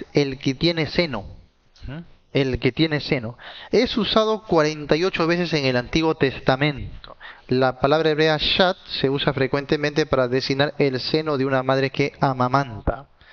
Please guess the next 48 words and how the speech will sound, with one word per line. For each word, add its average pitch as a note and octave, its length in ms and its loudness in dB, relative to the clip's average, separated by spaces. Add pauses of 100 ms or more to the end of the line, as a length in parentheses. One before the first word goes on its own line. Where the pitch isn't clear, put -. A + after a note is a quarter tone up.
(360)
Y B2+ 80 -2
esto, A#2+ 200 -2
por A#2+ 140 -2
supuesto, C3 540 0
es C3 180 0
de B2+ 120 -2
manera B2+ 280 2
figurativa. C3 680 0
No A#2+ 80 -4
vayas B2+ 200 2
a B2+ 60 2
creer C3 160 0
ahora, - 240 -2
"Ah, C#3+ 300 2
Dios C#3+ 200 0
es C3+ 120 -2
madre". C3 320 0
No, A#2+ 400 -2
pues - 220 -12
ya, D#3+ 160 -12 (380)
es B2+ 260 -2
otra C3+ 320 2
cosa, A#2 300 -4
¿no? F#3+ 200 -2 (680)
Génesis G#3+ 580 0
diecisiete E3+ 520 2
uno F3+ 200 0
dice, C3 240 0
"Era F#3+ 320 4
Abraham F3 380 0
de C#3+ 140 4
edad F3 280 2
de D#3 140 0
noventa A#2+ 420 0
y B2+ 80 2
nueve D3+ 220 2
años G3+ 400 0
cuando A#2+ 340 0
le A2+ 80 2
apareció A2+ 600 0
Jehová C3+ 580 0
y D3 80 -2
le A#2+ 120 2
dijo, F3+ 340 0
'Yo C#3+ 180 2
soy D#3+ 240 0
el C3 140 0
Dios D#3+ 320 0